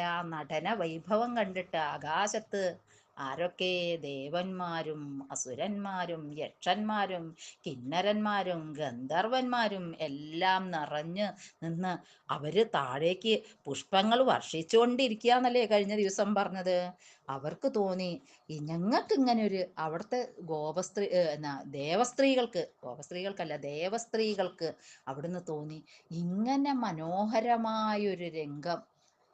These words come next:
ഞങ്ങൾ ഇതുവരെ കണ്ടിട്ടേ ഇല്ല. അവർക്കും ഞങ്ങൾക്കും അങ്ങനെ ഒരു അവസരം ഉണ്ടായില്ലല്ലോ. ഞങ്ങൾക്ക് ഒന്ന് താഴേക്ക് പോയാ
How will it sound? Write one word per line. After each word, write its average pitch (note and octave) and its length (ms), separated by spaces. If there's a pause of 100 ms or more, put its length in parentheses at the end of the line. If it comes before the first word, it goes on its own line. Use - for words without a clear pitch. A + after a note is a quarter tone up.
ഞങ്ങൾ E3 400
ഇതുവരെ F3+ 500
കണ്ടിട്ടേ D#3+ 560 (100)
ഇല്ല. E3 220 (480)
അവർക്കും F3+ 560 (320)
ഞങ്ങൾക്കും A3 540
അങ്ങനെ F#3+ 280
ഒരു F3+ 100
അവസരം E3+ 400
ഉണ്ടായില്ലല്ലോ. E3+ 920
ഞങ്ങൾക്ക് D#3+ 420 (380)
ഒന്ന് E3+ 280
താഴേക്ക് E3 540
പോയാ D#3+ 320